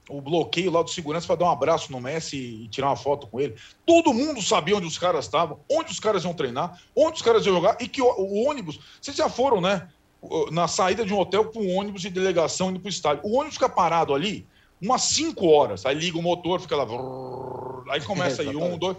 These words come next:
Speaker 1: é só parar ali na porta e falar: vocês não vão sair daqui, se fosse o caso, com esses quatro jogadores, ponto.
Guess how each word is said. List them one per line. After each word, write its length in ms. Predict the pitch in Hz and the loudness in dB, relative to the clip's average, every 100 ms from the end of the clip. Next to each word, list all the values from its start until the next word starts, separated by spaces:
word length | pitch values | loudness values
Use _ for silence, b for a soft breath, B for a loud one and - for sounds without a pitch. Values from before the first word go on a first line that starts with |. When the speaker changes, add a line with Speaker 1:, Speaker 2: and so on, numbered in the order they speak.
| B - | B 2
Speaker 1:
é 120 | 285 | 2
só 260 | - 320 | 2 -2
parar 300 | 330 294 226 | 0 2 4
ali 160 | 208 202 | 2 2
na 120 | 226 | -2
porta 440 | 233 202 220 226 - | 0 0 0 -2 -2
e 20 | |
falar: 380 | 247 247 170 - - | -2 0 -4 -12 -10
vocês 360 | 277 - 247 | -8 -6 -8
não 160 | 226 262 | -6 -2
vão 180 | 196 196 | 0 0
sair 220 | 233 202 | 0 2
daqui, 320 | 233 226 202 | 0 -2 -8
se 160 | - 151 | -8 -8
fosse 320 | 113 113 170 | -6 -6 -4
o 20 | |
caso, 400 | 170 135 139 135 b b b | 0 2 2 -2 b b b
com 100 | - | 2
esses 220 | 254 269 - | 2 2 0
quatro 320 | 233 226 226 | 2 2 0
jogadores, 540 | 233 240 196 226 220 | 0 2 2 2 2
ponto. 520 | - 269 285 - 120 | 0 0 0 -2 -12